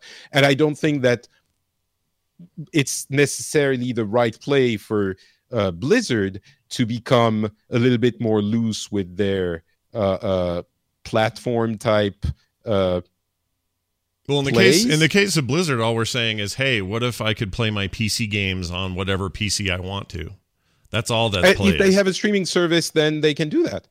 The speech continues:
Speaker 1: And you don't need to, to be on another streaming service.
Speaker 2: If they have
Speaker 1: You,
Speaker 2: one,
Speaker 1: you
Speaker 2: yeah,
Speaker 1: have your
Speaker 2: sure,
Speaker 1: own.
Speaker 2: sure. But we're pure,
Speaker 1: And,
Speaker 2: I mean, it's
Speaker 1: and,
Speaker 2: pure
Speaker 1: and
Speaker 2: speculation that they're even working on one. We don't know.
Speaker 1: Yeah.
Speaker 2: We have no idea.
Speaker 1: Yeah,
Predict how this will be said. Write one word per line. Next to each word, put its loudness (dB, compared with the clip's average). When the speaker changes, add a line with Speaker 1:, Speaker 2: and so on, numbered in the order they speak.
Speaker 1:
And 2
you 2
don't 2
need -2
to, 0
to -8
be 0
on 0
another -2
streaming -8
service. -8
Speaker 2:
If 0
they 2
have 2
Speaker 1:
You, 0
Speaker 2:
one, -2
Speaker 1:
you 2
Speaker 2:
yeah, 4
Speaker 1:
have 2
your 0
Speaker 2:
sure, 2
Speaker 1:
own. -2
Speaker 2:
sure. -2
But -4
we're 2
pure, 4
Speaker 1:
And, 0
Speaker 2:
I 4
mean, 6
it's 4
Speaker 1:
and, -6
Speaker 2:
pure 2
Speaker 1:
and 0
Speaker 2:
speculation 0
that -6
they're -2
even -4
working -6
on -12
one. -8
We -4
don't -6
know. -10
Speaker 1:
Yeah. -8
Speaker 2:
We -10
have -6
no -10
idea. -10
Speaker 1:
Yeah, 2